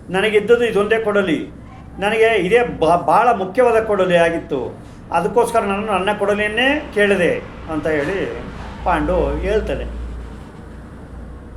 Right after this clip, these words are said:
ಆಗ ಇವನಿಗೆ, ಜಲದೇವನಿಗೆ ಪಾಪ ನೋಡಿದ್ರೆ ಹೊಟ್ಟೆ ಉರಿತದೆ, ಇವನಿಗೆ ಅತಿ ಆಸೆ ಇಲ್ಲ,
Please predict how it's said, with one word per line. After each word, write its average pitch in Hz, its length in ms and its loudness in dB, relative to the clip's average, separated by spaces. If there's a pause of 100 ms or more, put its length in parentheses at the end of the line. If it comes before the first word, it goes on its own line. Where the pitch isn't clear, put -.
(1080)
ಆಗ 196 200 2 (1300)
ಇವನಿಗೆ, 180 640 0
ಜಲದೇವನಿಗೆ 160 880 -2 (960)
ಪಾಪ 139 300 -2 (520)
ನೋಡಿದ್ರೆ 156 380 0
ಹೊಟ್ಟೆ 135 260 -4
ಉರಿತದೆ, 143 720 -4 (520)
ಇವನಿಗೆ 160 580 -2 (840)
ಅತಿ 170 200 -4
ಆಸೆ 180 340 2
ಇಲ್ಲ, 139 180 -2